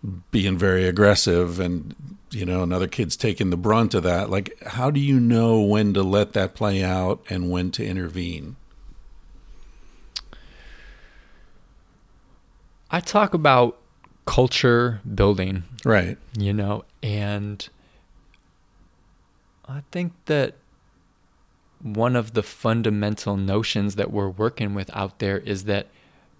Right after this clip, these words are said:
Speaker 2: culture is a much more um, fluid and,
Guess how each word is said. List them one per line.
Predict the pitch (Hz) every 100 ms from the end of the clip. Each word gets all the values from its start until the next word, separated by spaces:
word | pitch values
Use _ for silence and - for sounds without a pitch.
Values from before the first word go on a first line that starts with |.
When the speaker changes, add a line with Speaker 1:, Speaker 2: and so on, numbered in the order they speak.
| _ _ _ - _ -
Speaker 2:
culture | - 110 - 110
is | 104 104
a | 98
much | 98 104 110 - - _ _ _
more | 107 101 101 101 98 92 - - _ _ _ -
um, | 92 92 98 _ _ _ _
fluid | - - - 104 104 113 120 135 139 - _ _ _ _ -
and, | 98 98 98 98 98 98